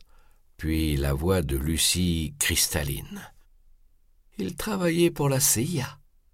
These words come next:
Jacques Lacombe travaillait pour la C I A. Lucie eut le sentiment qu'une nouvelle partie du puzzle s'assemblait. Les pièces s'imbriquaient logiquement,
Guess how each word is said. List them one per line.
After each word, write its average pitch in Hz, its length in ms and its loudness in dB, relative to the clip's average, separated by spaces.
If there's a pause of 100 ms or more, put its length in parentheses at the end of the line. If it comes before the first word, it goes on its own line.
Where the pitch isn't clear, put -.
(480)
Jacques 110 420 -2
Lacombe 214 760 -2 (480)
travaillait 120 920 -2
pour 95 260 -4
la 90 140 0
C - 380 0
I - 260 -2
A. - 140 -8 (1600)
Lucie 80 840 0 (640)
eut 85 180 4
le 71 120 2
sentiment 90 680 2
qu'une 67 380 -2
nouvelle 101 380 2
partie 87 460 -2
du 64 160 -6
puzzle 73 520 0
s'assemblait. - 880 -2 (920)
Les - 160 -2
pièces 123 600 2
s'imbriquaient 107 720 2
logiquement, 107 840 2